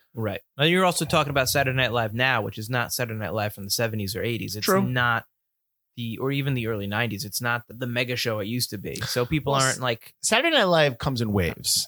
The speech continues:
Speaker 1: Right.
Speaker 2: It, it's, it's always been a cyclical show. So, and it's always about the cast. Now, you can argue, like, which cast is better and here and there, and, like,
Speaker 1: Right.
Speaker 2: which,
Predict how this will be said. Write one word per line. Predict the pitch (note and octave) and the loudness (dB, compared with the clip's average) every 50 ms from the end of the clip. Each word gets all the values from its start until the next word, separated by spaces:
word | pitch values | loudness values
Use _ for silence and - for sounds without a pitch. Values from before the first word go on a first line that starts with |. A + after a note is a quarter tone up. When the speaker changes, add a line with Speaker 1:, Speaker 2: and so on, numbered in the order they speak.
| - | -4
Speaker 1:
Right. | E3+ D3 C3 C#3 - - | -2 0 0 0 0 -2
Speaker 2:
It, | C3 | -6
it's, | B2+ - D#3+ C#3 - | -4 -2 -2 0 2
it's | D#3 D3 - - | 0 0 0 2
always | D3 D#3+ E3+ F#3 G3 F3+ D#3 | 2 4 4 4 4 2 0
been | C3 C#3+ C#3 C#3 C#3 D3+ - | 0 2 2 2 0 -2 -2
a | A2+ | 0
cyclical | - - - A#2+ - A2 G2+ - G2 | 0 2 2 2 0 -2 -2 -2 -2
show. | F#2 - - E2+ - - - - _ _ _ _ | -2 0 0 0 0 -2 -8 -14 _ _ _ _
So, | - - - C3 A#2 A2+ A#2 B2 _ _ - | -2 2 2 4 4 2 0 -4 _ _ -6
and | C3 C3+ C3+ | -2 -2 0
it's | B2 E3+ | 0 2
always | C3+ C#3+ D#3 D#3 | 2 2 2 0
about | D#3+ D#3 D3+ - | 2 0 2 2
the | - | 4
cast. | - - C#3+ G2+ - - - - - _ - | 4 6 4 4 4 2 -2 -6 -6 _ -6
Now, | E3 D#3 D3+ C#3+ C3+ C3 B2+ B2+ - _ _ _ _ _ _ _ _ _ _ - | 0 2 4 4 4 2 0 -2 -4 _ _ _ _ _ _ _ _ _ _ -2
you | D3 C#3+ C#3+ | 0 0 2
can | - E3 | 2 2
argue, | D#3+ E3+ F#3 F3 D#3 D#3 D3+ | 4 4 4 4 4 6 6
like, | C3 A2+ | 6 4
which | G#2 A2+ G2+ - | 4 0 0 2
cast | - B2 A2+ G#2 G#2 A2 | 2 2 2 2 0 -4
is | G#2 | -2
better | - G#2+ G2+ G2 G2+ G2 | 0 2 4 4 4 4
and | G2 G2 | 4 2
here | G#2 G2 F#2+ | 2 2 2
and | G2 F#2+ | 2 2
there, | G2 F#2+ F#2 F#2+ | 2 2 2 2
and, | F#2 G2+ | 2 2
like, | G2+ - | 2 2
Speaker 1:
Right. | B2+ - | 2 2
Speaker 2:
which, | G#2 - | 0 -2